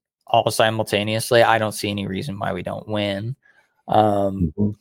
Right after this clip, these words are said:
Speaker 1: but I feel like that's asking a lot. Um, but I, we also now need to consider, uh, do you have anything else you wanna, uh,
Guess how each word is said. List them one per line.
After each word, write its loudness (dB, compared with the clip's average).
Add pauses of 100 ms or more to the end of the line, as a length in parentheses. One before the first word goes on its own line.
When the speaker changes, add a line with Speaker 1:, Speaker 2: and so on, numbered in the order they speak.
(120)
Speaker 1:
but 4
I 6
feel 4
like 6
that's 2
asking 2
a 2
lot. 2 (520)
Um, 2
but 4 (220)
I, 4
we 6
also 4
now -2
need -6
to 0
consider, 0
uh, 6
do 2
you 8
have 4
anything 2
else 0
you 2
wanna, 4
uh, 4